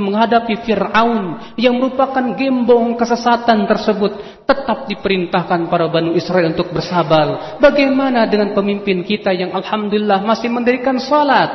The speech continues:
Ummatul Islam. Oleh karena itulah, kesabaran pasti memberikan hasil yang, yang gilang gemilang. Di zaman Imam Ahmad,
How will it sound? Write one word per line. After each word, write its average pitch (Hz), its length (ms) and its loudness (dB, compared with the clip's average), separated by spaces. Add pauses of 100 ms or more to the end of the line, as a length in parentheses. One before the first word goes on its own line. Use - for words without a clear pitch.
(1300)
Ummatul 147 480 -4
Islam. 120 640 -8 (2250)
Oleh 220 240 2
karena 185 240 0
itulah, 156 720 -4
kesabaran 160 720 0
pasti - 320 0
memberikan 147 560 -4
hasil 143 560 -4
yang, 123 240 -6 (400)
yang 147 220 -2
gilang 131 340 -4
gemilang. 107 560 -6 (1040)
Di 160 80 2
zaman 143 320 -2
Imam 127 320 -6
Ahmad, 127 380 -6